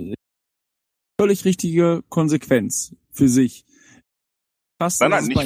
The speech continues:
Speaker 1: ihm
Speaker 2: nicht für
Speaker 1: vor
Speaker 2: sich, für den Verein. Das meine
Speaker 1: Ja,
Speaker 2: ich ja.
Speaker 1: für, für sich und den Verein. Aber dass es bei ihm wirklich nur eine Sch- braucht, um so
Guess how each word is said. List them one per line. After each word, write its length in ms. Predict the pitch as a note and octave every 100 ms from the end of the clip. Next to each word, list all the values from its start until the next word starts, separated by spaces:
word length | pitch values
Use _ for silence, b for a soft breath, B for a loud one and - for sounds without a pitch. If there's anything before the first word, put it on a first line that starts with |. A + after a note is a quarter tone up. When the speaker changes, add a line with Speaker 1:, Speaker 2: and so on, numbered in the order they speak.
| C3+
Speaker 1:
ihm 40 |
Speaker 2:
nicht 120 | C3 -
für 60 |
Speaker 1:
vor 80 | D#3+
Speaker 2:
sich, 180 | A#2 -
für 180 | - C3
den 100 | A#2
Verein. 440 | C#3 D#3+ G3+ F#2 - _ _ _ _
Das 160 | F#3 -
meine 120 | C#3+
Speaker 1:
Ja, 160 | D#3+ G3
Speaker 2:
ich 40 |
ja. 40 | F#3
Speaker 1:
für, 160 | G3 E3+
für 160 | F#3+
sich 260 | D#3 F#3+ -
und 140 | G#3
den 160 | F#3 D#3+
Verein. 400 | D3 A2+ A#2 A#2
Aber 220 | C3 A#2
dass 180 | D3 D#3
es 100 | E3
bei 120 | -
ihm 220 | - F3+
wirklich 200 | F3 F#3
nur 220 | F3+ E3 -
eine 280 | D#3+ G#3 G3+
Sch- 80 | - _ _ _ _ _ _ -
braucht, 260 | D3 E3
um 200 | D3 D#3
so 540 | C3+ C3+ F#3 G#3 G3+